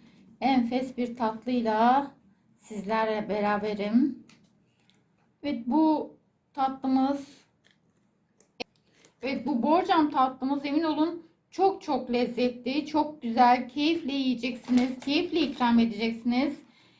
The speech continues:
Evet, şimdiden yapacak, yiyecek olanlara sağlıklı afiyet olsun. Buyurun, yapım aşamalarına birlikte geçelim.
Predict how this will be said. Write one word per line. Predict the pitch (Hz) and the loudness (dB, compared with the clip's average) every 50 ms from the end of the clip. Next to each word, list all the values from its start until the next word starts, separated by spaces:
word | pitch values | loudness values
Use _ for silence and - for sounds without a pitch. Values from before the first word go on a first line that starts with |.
| _ _ _ _ - | _ _ _ _ -8
Evet, | - 247 277 277 262 | -4 -2 -2 -2 -2
şimdiden | - - 285 285 285 302 233 277 269 285 294 | -2 2 4 6 6 6 6 6 6 6 6
yapacak, | 285 277 - - 277 - 254 277 269 - 240 | 6 4 2 0 -4 -4 -4 -4 -4 -4 -6
yiyecek | 247 262 262 294 285 - - | -6 -4 -4 -4 -6 -4 -4
olanlara | 277 254 254 262 262 254 254 254 262 277 | 0 2 2 4 4 4 4 4 4 2
sağlıklı | 277 - - 233 233 262 - - 311 269 | 2 2 2 2 2 2 0 0 2 2
afiyet | 254 247 247 - 269 254 262 277 | 2 2 0 -2 -8 -8 -4 -4
olsun. | 254 262 247 - - - 262 254 262 269 285 294 285 285 - - _ _ _ _ _ _ - | -4 -2 -4 -4 -6 -2 0 2 2 4 2 2 0 -2 -10 -16 _ _ _ _ _ _ -2
Buyurun, | 466 466 427 370 330 294 285 285 294 302 339 349 359 - - _ _ _ _ _ - | 2 4 4 6 6 6 8 8 8 6 6 2 -2 -6 -10 _ _ _ _ _ -8
yapım | 220 233 233 381 453 440 | -6 -4 -2 0 0 0
aşamalarına | 403 - - 359 339 339 320 330 311 302 339 330 302 | 0 0 0 -2 0 2 4 4 6 6 4 4 2
birlikte | 285 233 240 - - 294 | 0 0 -2 -2 -2 -4
geçelim. | 269 269 254 262 - 226 190 185 190 - | -2 -2 -2 -2 -4 -4 -6 -6 -8 -10